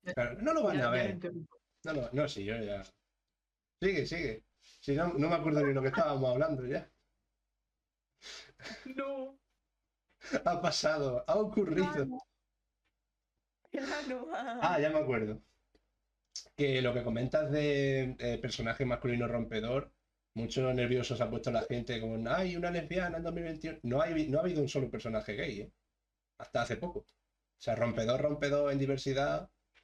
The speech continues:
Speaker 2: como mucho algún negro mazao, pero ya está.
Speaker 1: Claro, es que esa es la cosa, les, les da miedo, les da miedo a lo sexu-,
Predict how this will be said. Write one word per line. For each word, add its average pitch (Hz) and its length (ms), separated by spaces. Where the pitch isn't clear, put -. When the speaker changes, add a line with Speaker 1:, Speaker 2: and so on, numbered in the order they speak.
Speaker 2:
como 110 160
mucho 139 260
algún 120 280
negro 120 380
mazao, 165 680
pero 98 360
ya 120 100
está. - 260
Speaker 1:
Claro, 196 200
es 202 120
que 208 100
esa 208 160
es 202 60
la 160 140
cosa, 165 380
les, 156 220
les 175 200
da 170 120
miedo, 208 460
les 175 180
da 170 120
miedo 196 220
a - 40
lo 196 80
sexu-, 160 300